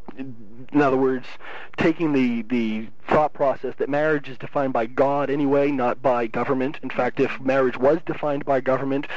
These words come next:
then none of the men in the Bible were ever married because not one single person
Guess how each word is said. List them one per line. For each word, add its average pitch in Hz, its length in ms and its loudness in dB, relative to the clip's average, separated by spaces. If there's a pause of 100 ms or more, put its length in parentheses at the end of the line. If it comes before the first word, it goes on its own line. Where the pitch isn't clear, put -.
(160)
then 110 200 0
none 139 160 6
of 151 100 -2
the 147 60 -4
men 143 220 0
in 139 100 -2
the 127 140 -4
Bible 139 380 2
were 131 180 2
ever 147 200 2
married 131 320 0
because 131 280 -4
not 131 220 2
one 156 320 0 (100)
single 151 220 0
person 143 340 -2